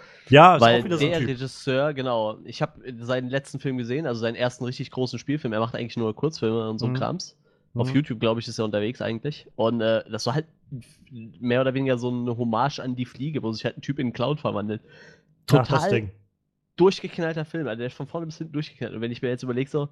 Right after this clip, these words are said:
Speaker 1: Hm.
Speaker 2: okay, der Kerl macht jetzt Spider-Man, ne? Da fragt man sich schon, wie funktioniert das? Aber ich glaub, da wird
Speaker 1: Ja.
Speaker 2: auch wieder irgendwas in ihm gesehen. Na gut, ich muss sagen, ich mag den Film mit dem Clown, <laughs> aber in ihm wird wohl wieder irgendwas gesehen, äh, was noch nicht so durchscheint, wa-,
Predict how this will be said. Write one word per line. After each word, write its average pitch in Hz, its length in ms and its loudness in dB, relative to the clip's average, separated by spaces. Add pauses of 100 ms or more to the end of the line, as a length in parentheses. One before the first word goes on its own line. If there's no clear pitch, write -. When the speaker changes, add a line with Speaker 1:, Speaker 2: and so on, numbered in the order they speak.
(100)
Speaker 1:
Hm. 117 140 0 (420)
Speaker 2:
okay, 143 340 2
der 120 140 -2
Kerl 135 300 -4
macht 127 200 -8
jetzt 127 140 -8
Spider-Man, 104 540 -4
ne? 123 240 -14
Da 117 80 -6
fragt - 280 -8
man 127 100 -4
sich 123 100 -6
schon, 143 180 0
wie 123 100 -4
funktioniert 143 520 -6
das? 117 160 -14
Aber 107 180 -6 (180)
ich 160 240 -8
glaub, 139 180 0
da 135 120 2
wird 120 100 10
Speaker 1:
Ja. 127 80 10
Speaker 2:
auch 139 60 0
wieder 143 180 -2
irgendwas 165 300 0
in 156 100 -2
ihm 143 140 2
gesehen. 135 440 -2 (1400)
Na 117 80 -12
gut, 120 200 -2
ich 117 140 -8
muss 120 100 0
sagen, 123 140 4
ich - 80 -8
mag 127 160 0
den 110 100 -10
Film 120 180 -2
mit 127 80 -2
dem - 80 -6
Clown, 131 280 0
<laughs> - 40 -8
aber 156 160 0 (500)
in 135 280 0
ihm 156 140 2
wird 160 160 -4
wohl 151 100 2
wieder 143 220 0
irgendwas 165 400 -2
gesehen, 147 400 -4
äh, 135 260 -4 (760)
was 135 400 -6
noch 135 100 0
nicht 139 180 -2
so 135 160 2
durchscheint, 123 540 -2
wa-, 113 100 -8